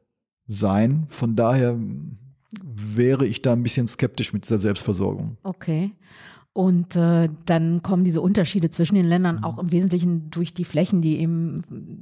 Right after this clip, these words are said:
Speaker 2: für sowas verfügbar sind, auf die sie gekommen sind, weil sie sind ja,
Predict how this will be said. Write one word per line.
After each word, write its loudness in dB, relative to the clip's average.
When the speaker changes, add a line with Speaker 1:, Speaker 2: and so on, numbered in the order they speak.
Speaker 2:
für -6
sowas -2
verfügbar -2
sind, 0
auf -2
die 2
sie 4
gekommen 0
sind, 0
weil 2
sie 0
sind 2
ja, 2